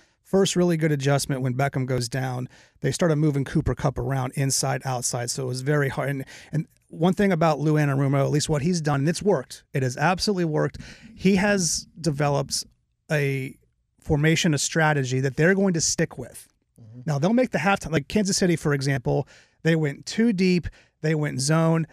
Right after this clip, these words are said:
Speaker 1: Kansas City destroyed them. Second half, they s-, went basically exclusively man-to-man,
Speaker 2: Yep.
Speaker 1: brought Logan, uh, uh, always had a spy on Patrick Mahomes and brought an extra guy.
Speaker 2: Yep.
Speaker 1: That was the philosophy they were gonna use. So they don't switch philosophies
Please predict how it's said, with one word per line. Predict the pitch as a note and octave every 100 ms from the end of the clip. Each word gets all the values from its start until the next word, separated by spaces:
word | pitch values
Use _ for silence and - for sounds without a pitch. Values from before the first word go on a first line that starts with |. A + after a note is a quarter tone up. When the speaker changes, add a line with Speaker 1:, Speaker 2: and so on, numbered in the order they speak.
| _
Speaker 1:
Kansas | - E3 D#3
City | - D3
destroyed | C3+ A#2+ - D#3 C#3+ B2+
them. | A#2 A2+ _ _ _
Second | - F#3+ F#3+ E3
half, | E3 D#3+ -
they | D#3
s-, | -
went | D#3 D3 D3 -
basically | F3+ E3+ F3+ D3+
exclusively | C3+ - - F3+ G#3 G3 G3 E3+ E3
man-to-man, | D#3+ D#3+ D3+ C#3+ C#3 C#3
Speaker 2:
Yep. | C3+ - _ -
Speaker 1:
brought | E3 F3 F#3 E3+
Logan, | F3 F3 E3+
uh, | D3+ D3+ D3 C#3+
uh, | C#3+
always | D3+ F#3+ G3
had | E3
a |
spy | - - E3
on | D3+
Patrick | - D#3+ D#3+
Mahomes | D#3 C3 C#3+ C#3+
and | C3
brought | D3+ D3+
an | D3 C#3+
extra | C#3 -
guy. | B2 A#2 A2+ - _ _
Speaker 2:
Yep. | A#2+ D3+
Speaker 1:
That | F3+ F#3+
was | E3+
the |
philosophy | F#3 F3+ E3 D#3 D#3 E3+
they | D3+
were | D#3
gonna | D3 C#3+
use. | C#3 B2
So | - C3
they | C#3+ C#3+ E3+
don't | A#3 A3 D#3+
switch | - - F3 F3 -
philosophies | - C#3+ C3+ D3 D3+ - C#3 C#3 C3 C3 C3